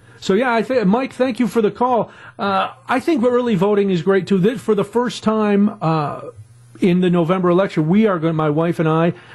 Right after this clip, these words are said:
are going to vote by mail. And I'm not, you know, I'm not worried. I know there's a lot of, uh, debate over whether, you know, oh my goodness, you know, mail-in ballots, they are going to cause a lot of corruption, even though all the numbers and all the studies say there has, there is no proof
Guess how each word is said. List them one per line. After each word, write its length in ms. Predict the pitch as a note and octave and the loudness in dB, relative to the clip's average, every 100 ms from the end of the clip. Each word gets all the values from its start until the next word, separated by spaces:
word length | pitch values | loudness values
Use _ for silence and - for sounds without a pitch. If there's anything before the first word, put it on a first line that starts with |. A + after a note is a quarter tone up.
| - | -6
are 120 | D3 C#3+ | -4 0
going 220 | D#3 D3 | 0 0
to 60 | |
vote 300 | C3 D3+ C#3+ | 0 -2 -2
by 140 | C3+ C3+ | -2 -2
mail. 340 | C3+ A2+ A#2 | -2 -2 -2
And 180 | D3+ D#3 | 0 2
I'm 160 | E3 F3 | 2 2
not, 280 | G3 F#3+ - - - | 0 -2 -6 -20 -4
you 60 | G#3+ | 0
know, 120 | F#3+ | 2
I'm 100 | G#3 | 2
not 160 | G#3+ G#3 | 2 2
worried. 220 | G3 D3 | 2 2
I 100 | D3+ | 0
know 120 | E3+ | 0
there's 160 | E3+ D#3 | 2 2
a 60 | |
lot 240 | D#3+ E3 E3 | 2 2 2
of, 280 | C#3+ C3+ | 0 -2
uh, 440 | D3 C3+ D#2 - - - - | -4 -4 -6 -10 -12 -14 -2
debate 720 | C3+ E3 A#2+ - F3 C3+ - - - - | 0 0 0 0 0 0 -6 -20 -12 0
over 360 | F3+ D#3 E3 D3 | 2 2 2 0
whether, 580 | D3+ D3+ D#3 D3+ D3 - _ _ _ _ _ - - | 0 0 2 2 0 -4 _ _ _ _ _ -14 -2
you 100 | F#3 | 0
know, 120 | F3 F#3 | 0 0
oh 300 | F#3+ G3 F3+ | 2 2 2
my 140 | D#3+ | 2
goodness, 380 | D#3+ E3+ C#3+ F3 | 2 2 0 2
you 160 | E3 | 2
know, 160 | D3+ C#3 | 0 -2
mail-in 520 | C#3 F3 G3+ G3 F#3 | 0 2 2 2 2
ballots, 400 | D3+ F3+ E3 - - - | 2 0 -2 -4 -12 -6
they 220 | C3 F3+ F#3+ | 0 2 2
are 100 | E3+ | 0
going 280 | F3+ F#3 | 0 2
to 240 | F3 E3+ E3 | 2 2 -2
cause 280 | C#3+ F#3+ E3+ | -2 0 2
a 60 | |
lot 160 | F3+ F3+ | 2 2
of 100 | - | 0
corruption, 460 | F3+ F#3 F3+ F#3 | 2 2 0 -4
even 260 | G3 F3+ F3+ | 0 2 2
though 160 | E3+ D#3+ | 2 2
all 440 | E3 E3+ F3 E3+ | 2 2 2 2
the 100 | E3+ | 2
numbers 380 | D#3 D3+ D3+ C#3 | 2 2 0 0
and 80 | C#3 | 0
all 400 | C#3+ D3 D3+ D3+ | 2 2 0 0
the 80 | |
studies 380 | C#3 C#3 C3+ B2+ | -2 0 0 -2
say 200 | - C3 | -2 0
there 180 | B2+ B2 | 2 2
has, 280 | B2+ A#2+ C3 | 2 0 -2
there 200 | C3+ B2+ | 0 0
is 140 | A#2 | 0
no 220 | C3 D#3 | 0 0
proof 360 | E3 D3 C#3+ | 0 0 0